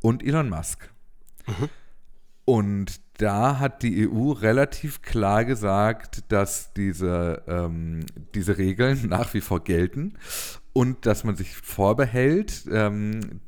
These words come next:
Speaker 1: durchaus zu überlegen, dass die App auch gebannt werden könnte, verbannt werden könnte, äh, in der Nutzung, wenn man sich an diese Regeln nicht mehr halten würde.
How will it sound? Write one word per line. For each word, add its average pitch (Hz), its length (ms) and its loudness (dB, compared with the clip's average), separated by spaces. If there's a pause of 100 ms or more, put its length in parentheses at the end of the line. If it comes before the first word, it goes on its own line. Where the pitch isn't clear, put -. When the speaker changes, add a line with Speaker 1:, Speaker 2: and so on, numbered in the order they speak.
(200)
Speaker 1:
durchaus 110 680 2
zu - 100 -10
überlegen, 104 840 0
dass - 380 -4
die - 160 -4
App 110 240 0
auch 95 180 -4
gebannt 98 800 -4
werden 120 320 0
könnte, 131 240 -4
verbannt 98 400 -4
werden 120 180 0
könnte, 120 380 -2 (440)
äh, 104 240 0
in 110 120 -2
der 117 80 2
Nutzung, 110 520 0
wenn 104 160 4
man 110 160 0
sich 98 200 -4
an 90 80 -4
diese 95 240 -4
Regeln 95 280 0
nicht - 220 -6
mehr 87 160 -4
halten 80 380 -6
würde. 73 320 -6